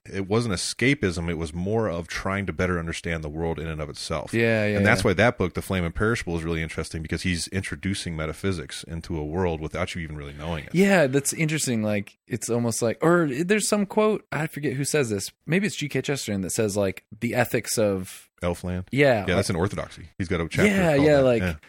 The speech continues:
Speaker 2: the ethics of Elfland are, are in some ways much more apparent and powerful an argument
Speaker 1: Yeah.
Speaker 2: because it kinda takes you outside of this world, but still,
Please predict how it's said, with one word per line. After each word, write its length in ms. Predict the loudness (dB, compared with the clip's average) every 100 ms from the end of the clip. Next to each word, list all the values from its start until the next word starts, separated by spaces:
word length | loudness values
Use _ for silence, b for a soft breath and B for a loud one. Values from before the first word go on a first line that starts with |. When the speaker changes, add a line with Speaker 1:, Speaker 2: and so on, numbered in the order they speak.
| b 0
Speaker 2:
the 120 | 2
ethics 340 | 4 2 0
of 120 | 0
Elfland 580 | 2 2 2 2 2 4
are, 160 | 2 -2 0
are 180 | 2 2
in 100 | 2
some 200 | 0 2
ways 220 | 2 0 -6 _ -2
much 240 | -2 0
more 420 | 0 2 2 0 -2 -4
apparent 560 | -4 -2 0 2 0 0
and 100 | -2
powerful 460 | 0 0 0 -2 0
an 60 |
argument 500 | 2 2 2 -2 -4 0
Speaker 1:
Yeah. 140 | 0
Speaker 2:
because 480 | 2 -2 -4 -8 -10 _
it 180 | -6 -6
kinda 220 | -4 -4
takes 280 | -4 -6 -2
you 80 | -2
outside 300 | -2 0 -2
of 60 | 0
this 180 | -4
world, 280 | -2 -2 -2
but 200 | -4 -6
still, 460 | -6 -2 0 0